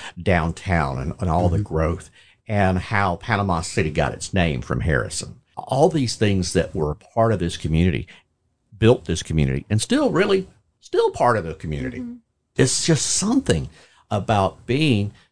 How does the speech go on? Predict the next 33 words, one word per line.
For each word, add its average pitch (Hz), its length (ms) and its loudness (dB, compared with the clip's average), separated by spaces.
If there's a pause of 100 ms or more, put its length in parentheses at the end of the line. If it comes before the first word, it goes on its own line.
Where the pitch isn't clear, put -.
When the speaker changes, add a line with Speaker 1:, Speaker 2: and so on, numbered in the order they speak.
Speaker 1:
Panama 76 480 0
City, 85 480 0
Panama 71 420 -2
City - 340 -2
Beach, 95 440 -2
Lynn 92 300 0
Haven, 73 440 -6
Springfield, 80 800 0
Parker, 101 560 -2
Callaway, 107 640 -4 (520)
every 127 420 2
part 87 340 0
of 71 80 -2
our 58 220 -6 (200)
county, - 440 -4 (360)
everything 117 720 0
here, 73 520 -4 (320)
and 110 160 2
our 107 220 0 (280)
neighbors, 110 480 2
of 101 140 0
course, 80 420 0
over 87 300 2
in 82 100 -4
Gulf 90 360 2
County 60 640 -4
and - 180 -12
Speaker 3:
Mm-hmm. 208 160 -16
Speaker 1:
Washington, 87 920 -2
Jackson, - 800 -4
Walton, 80 460 2
all 127 220 0
these, 110 360 -4